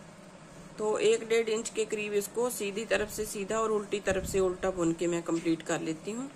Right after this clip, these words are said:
ध्यान रखना है आपने, ये बाजू बन रही है हमारी, बाजू की साइड का पोर्शन है। बाजू में फॉल तो नहीं बना रही हूँ, लेकिन इसमें जो है थोड़ी सी हल्की सी फ्रिल बना रही हूँ।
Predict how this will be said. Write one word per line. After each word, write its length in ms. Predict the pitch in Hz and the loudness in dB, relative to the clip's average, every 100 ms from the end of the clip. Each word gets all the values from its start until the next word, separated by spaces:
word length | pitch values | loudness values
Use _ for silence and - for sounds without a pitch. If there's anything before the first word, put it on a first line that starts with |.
| - - - - - - - - - - - - - - - - - - - - - - - - - - - - - - - - - - - - - 180 | -16 -20 -20 -20 -20 -20 -18 -18 -18 -18 -18 -18 -16 -16 -18 -18 -18 -16 -18 -18 -20 -20 -20 -20 -20 -18 -18 -18 -18 -18 -16 -16 -14 -14 -10 -10 -8 0
ध्यान 280 | 185 175 | 4 4
रखना 280 | 208 226 226 | 2 0 2
है 80 | 220 | 4
आपने, 260 | 214 220 262 | 4 2 0
ये 140 | 285 | 2
बाजू 320 | 220 196 196 208 | 8 8 6 2
बन 160 | 208 | 2
रही 240 | 202 202 214 | 4 4 4
है 80 | |
हमारी, 380 | 196 190 196 254 311 - - - - - | 4 4 4 0 -8 -14 -20 -20 -12 4
बाजू 280 | 190 185 208 | 6 6 0
की 140 | 220 | -2
साइड 280 | 214 202 196 | 2 2 2
का 100 | 202 | -2
पोर्शन 440 | 202 190 190 208 | 2 0 2 -2
है। 220 | 208 226 277 - - - - - - 196 | 0 -4 -6 -14 -18 -18 -18 -20 -6 6
बाजू 280 | 190 202 220 | 6 6 2
में 100 | 214 | 2
फॉल 240 | 220 208 | 2 2
तो 140 | 208 220 | 2 -2
नहीं 220 | 208 208 | 0 0
बना 260 | 214 208 | 4 4
रही 240 | 202 208 220 | 4 2 -2
हूँ, 160 | 240 330 - | -4 -6 0
लेकिन 280 | 208 196 208 | 0 0 -2
इसमें 320 | 202 202 208 | -4 -2 -2
जो 100 | 208 | 0
है 100 | 202 | 0
थोड़ी 340 | 202 226 233 240 | 0 0 0 -2
सी 120 | 240 | -2
हल्की 280 | 214 196 208 | -2 -2 -4
सी 120 | 226 | -6
फ्रिल 300 | 208 208 208 | -4 -2 -2
बना 240 | 196 175 147 | 2 2 2
रही 160 | 143 | 0
हूँ। 240 | 147 160 | -2 -6